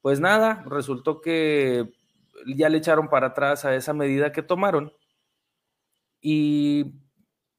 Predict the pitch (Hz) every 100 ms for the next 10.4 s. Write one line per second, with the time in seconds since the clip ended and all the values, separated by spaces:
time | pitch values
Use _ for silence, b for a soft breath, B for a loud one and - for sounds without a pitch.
0 | _ _ _ 135 135 - 139 139 139 131
1 | 135 151 165 165 156 131 101 80 - -
2 | - - - - 127 135 - 135 139 165
3 | 175 170 175 151 127 120 120 131 - B
4 | B B B B B 113 113 147 143 151
5 | - _ _ _ _ _ _ - 123 120
6 | 135 - 117 101 - 117 92 - - -
7 | _ _ _ _ _ _ _ _ - 151
8 | 156 190 170 156 180 175 208 208 - -
9 | _ _ _ - 120 - 147 170 160 156
10 | 147 156 175